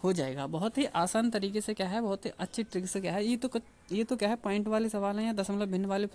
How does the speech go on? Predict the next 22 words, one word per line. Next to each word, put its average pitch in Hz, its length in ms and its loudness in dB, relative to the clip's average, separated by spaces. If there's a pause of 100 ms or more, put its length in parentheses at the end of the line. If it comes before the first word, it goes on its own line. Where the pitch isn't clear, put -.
(100)
सवाल 185 340 0
हैं, 226 60 0
इन्हें 214 160 0
तो 220 80 -4
क्या 214 120 -4
है, 220 60 -2
नॉर्मल 185 280 0
कर 180 140 -4
ले 185 140 -2
जाओ, 180 120 0
लेकिन 214 200 -2
क्या 226 200 -4
आगे 185 200 -2
बहुत 202 220 -2
अच्छे - 220 -4
अच्छे 190 160 -6
तरीके 175 280 -4
से 170 140 -4
क्या 160 120 -4
है, 170 60 -2
मैं 180 100 0
आपको 254 280 -2